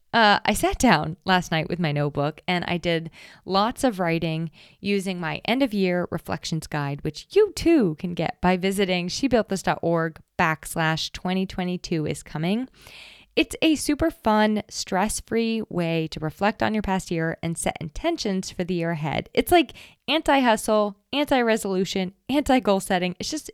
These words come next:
enjoyment. And I'll make sure that that link is in the show notes, of course. But anyway, last night I was writing mine out and I decided what I wanted less of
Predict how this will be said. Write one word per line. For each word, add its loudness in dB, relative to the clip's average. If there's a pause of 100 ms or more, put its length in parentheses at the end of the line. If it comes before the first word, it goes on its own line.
enjoyment. -6 (520)
And 4 (140)
I'll 2
make 0
sure -4
that -6
that -4
link -4
is -6
in -4
the -4
show -2
notes, -2
of -6
course. -2
But -2 (680)
anyway, 4 (300)
last 6
night 2
I 2
was -2
writing 0
mine -2
out -4
and -6
I -6
decided -8 (380)
what 0
I 4
wanted 0
less -2
of 2